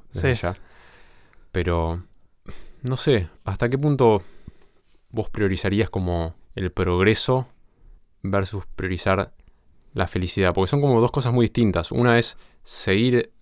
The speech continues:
Speaker 1: no sé si también es como upwinger y downwinger en algún sentido, ¿no?
Speaker 2: Ajá.
Speaker 1: Porque vos puedes ir buscando y tener ambición y, o tal vez encuentres placer en la, en la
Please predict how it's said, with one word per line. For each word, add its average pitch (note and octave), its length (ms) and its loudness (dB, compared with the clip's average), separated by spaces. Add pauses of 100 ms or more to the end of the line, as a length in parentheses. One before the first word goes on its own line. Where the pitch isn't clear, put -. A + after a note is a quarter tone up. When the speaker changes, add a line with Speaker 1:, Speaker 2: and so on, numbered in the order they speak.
(580)
Speaker 1:
no A#2+ 100 -6
sé - 140 -6
si D#3 60 -2
también A#2 220 2
es G#2 60 -2
como G2 200 2
upwinger G#2 480 2
y F2+ 80 -4
downwinger F#2 720 -2
en - 60 -10
algún F#2 160 -6
sentido, F2+ 360 -4
¿no? G#2+ 60 2
Speaker 2:
Ajá. C3+ 200 6 (240)
Speaker 1:
Porque G2+ 160 4
vos A#2+ 240 4
puedes D3 220 4
ir C3+ 80 4
buscando C#3 320 6
y A#2 40 2
tener A2+ 160 4
ambición A#2 720 2
y, F2 320 -2 (420)
o - 100 -6
tal F#2+ 120 2
vez A2+ 180 4
encuentres G#2 360 2
placer G#2 280 -2
en G2 100 2
la, F2 280 0
en F2+ 380 -8
la F2 300 -6